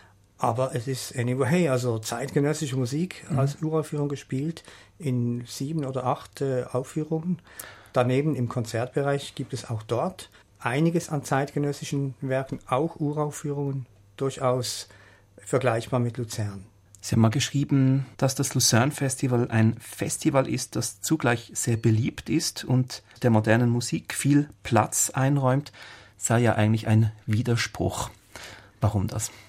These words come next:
Speaker 2: Warum ist das ein Widerspruch?
Speaker 1: Ja, weil das Neue nicht, äh, per se nicht, äh, so geliebt werden kann wie das Gewohnte. Äh, Menschen sind, äh, auf Wiedererkennen, auf Wiedersehen, Wiederhören,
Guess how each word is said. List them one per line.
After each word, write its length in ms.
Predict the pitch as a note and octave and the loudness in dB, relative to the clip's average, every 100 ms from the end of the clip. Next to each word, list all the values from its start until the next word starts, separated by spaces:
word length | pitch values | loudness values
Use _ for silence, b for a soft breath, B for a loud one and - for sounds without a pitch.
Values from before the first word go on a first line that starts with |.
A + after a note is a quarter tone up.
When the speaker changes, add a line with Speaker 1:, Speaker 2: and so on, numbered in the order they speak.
| B B | B B
Speaker 2:
Warum 160 | - G#2+ | 4 6
ist 100 | G#2+ | 4
das 120 | G#2+ | 0
ein 120 | F2+ F2 | -2 -2
Widerspruch? 500 | E2 - - G2+ - - - G#3 | -2 -4 -6 -10 -12 -20 -20 -14
Speaker 1:
Ja, 260 | C3+ B2 - - | -10 -8 -10 -14
weil 100 | A2+ | -4
das 220 | C3 - | -4 0
Neue 460 | A#2 A#2 C#3+ E3 C3+ | 2 4 6 4 4
nicht, 400 | C#3+ - - B2 | -2 -6 -12 -10
äh, 140 | A#2+ - | -10 -2
per 140 | B2 | -2
se 300 | A2 B2+ D3 | 0 -2 0
nicht, 460 | C#3+ C3+ - - - | 0 -2 -8 -18 -8
äh, 500 | C#3 C3+ B2+ B2+ C3+ | -4 -2 -2 -6 -10
so 200 | - C#3+ | -6 -4
geliebt 400 | D3 D3 F3+ - | -2 0 -2 2
werden 260 | C3+ C#3 C3 | 2 2 0
kann 360 | C3+ C3+ C3+ - | 0 0 -2 -8
wie 220 | C3 C3+ | -6 -4
das 340 | C3+ C3 - | -4 -6 -6
Gewohnte. 540 | - C#3 F3+ B3+ - G#2+ B B B B B - | -4 0 2 2 -2 -6 B B B B B -8
Äh, 160 | C#3 A2 | -4 -2
Menschen 420 | A#2 A#2+ D#3+ E3 | -2 -2 0 0
sind, 560 | - C#3 C3+ A2 - - | 2 2 2 -2 -10 -12
äh, 200 | C3 - | -14 -12
auf 520 | B2 B2 - - - B2 B2+ | -10 -8 -10 -12 -14 -12 -2
Wiedererkennen, 800 | C#3+ E3 D3+ D#3+ - D#3+ D#3+ D#3+ | 0 2 2 2 2 2 2 0
auf 260 | C3 A2+ - | -4 -8 -8
Wiedersehen, 1120 | C3 D3+ D#3+ D3+ - - C#3+ E3 F3 D#3 B2 | -8 0 2 0 -4 0 2 4 2 0 -4
Wiederhören, 800 | C3 D3 C3 G#2+ C3 D3+ D#3 D3+ | -2 -2 -2 0 0 2 0 -2